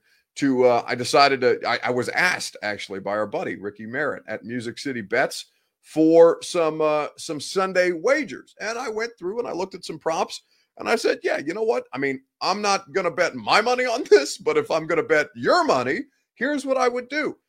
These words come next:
So I went through, I picked up a cou-, I picked out a couple of DraftKings, uh, player prop bets, Matt Stafford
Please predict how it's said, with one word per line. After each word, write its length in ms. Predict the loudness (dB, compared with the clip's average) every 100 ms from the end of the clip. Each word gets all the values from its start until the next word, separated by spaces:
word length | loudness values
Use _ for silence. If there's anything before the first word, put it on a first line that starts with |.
| _
So 140 | -4 0
I 80 |
went 300 | 0 0 -4
through, 220 | -4 -2 -2
I 60 |
picked 260 | -2 -2 2
up 220 | 0 0
a 120 | -6 -6
cou-, 220 | -6 -8
I 80 | -8
picked 260 | -8 -6 -2
out 140 | -4
a 60 | -6
couple 360 | -6 -4 -2
of 120 | -4
DraftKings, 640 | -4 -4 -4 -6 -8 -8 -12 _ _ _ _ _ _ _ _ 0
uh, 200 | 2 2
player 400 | 0 2 2 2
prop 400 | 2 4 4 2
bets, 320 | 0 0 -8
Matt 340 | -6 -2 -2 -4
Stafford 720 | -4 -2 -2 -4 -4 -4